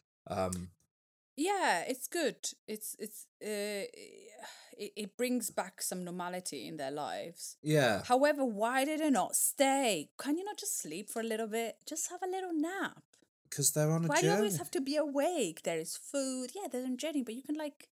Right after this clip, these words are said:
Speaker 2: you know, have a shower. Well, she did have a shower. And, you know, you can have some more mousse or something, whatever you eat. <laughs>
Speaker 1: Yeah, they did. They got fed up and they showered and cleaned up, and then it's
Speaker 2: Yeah,
Speaker 1: time,
Speaker 2: and
Speaker 1: it's
Speaker 2: then they
Speaker 1: time to move on.
Speaker 2: left.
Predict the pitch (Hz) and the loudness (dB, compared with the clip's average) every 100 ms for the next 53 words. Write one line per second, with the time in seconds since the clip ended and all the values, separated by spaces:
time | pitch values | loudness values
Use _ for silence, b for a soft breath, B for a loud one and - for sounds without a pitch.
0 | _ 302 190 190 247 254 240 - 269 254 | _ -2 -2 -4 -8 -6 -6 -4 -2 0
1 | 226 226 226 190 - 180 165 151 151 - | 0 0 0 -2 -4 -8 -10 -10 -10 -12
2 | - - 214 _ B B B B B B | -10 -12 -14 _ B B B B B B
3 | B _ 185 185 185 185 185 185 - - | B _ -10 -6 -4 -4 -4 -8 -10 -8
4 | 226 156 160 185 202 202 185 214 208 202 | -6 -4 -4 -4 -2 -2 -2 0 0 0
5 | 214 220 196 214 233 - 208 214 202 226 | 2 2 2 0 -2 -2 -4 -4 -4 -4
6 | 214 180 196 185 185 - 190 214 - - | -4 -2 -4 -4 -6 -8 -8 -8 -4 -4
7 | - - - - 277 262 262 311 240 180 | -4 -12 -20 -4 0 2 4 4 6 4
8 | 170 175 139 185 175 170 180 170 165 - | 6 4 4 4 6 6 4 2 4 6
9 | 135 160 156 147 123 120 104 - 143 139 | 8 6 4 0 -4 -2 -2 -2 -2 2
10 | 302 330 196 156 139 131 233 285 151 143 | 6 6 6 4 2 2 2 4 4 4
11 | 156 143 143 156 196 170 | 2 2 0 0 -2 -4